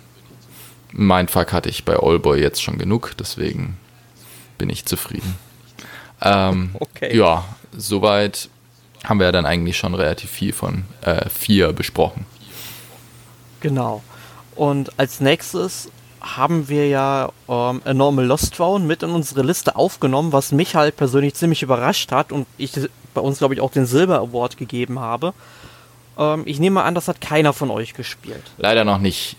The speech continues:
Speaker 1: Der Sale hat mich, ähm, von dem Spiel zwischenzeitlich weggetrieben.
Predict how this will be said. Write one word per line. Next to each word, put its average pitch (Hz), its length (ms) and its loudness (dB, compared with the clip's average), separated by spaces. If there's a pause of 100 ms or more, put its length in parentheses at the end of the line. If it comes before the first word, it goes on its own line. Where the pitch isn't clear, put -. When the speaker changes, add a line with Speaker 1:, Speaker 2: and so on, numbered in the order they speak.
(100)
Speaker 1:
Der 85 160 4
Sale 95 400 2
hat 90 160 -4
mich, - 480 -6
ähm, 80 380 -4
von 92 200 0
dem 87 140 0
Spiel 67 500 -2 (720)
zwischenzeitlich 101 840 0
weggetrieben. - 540 -6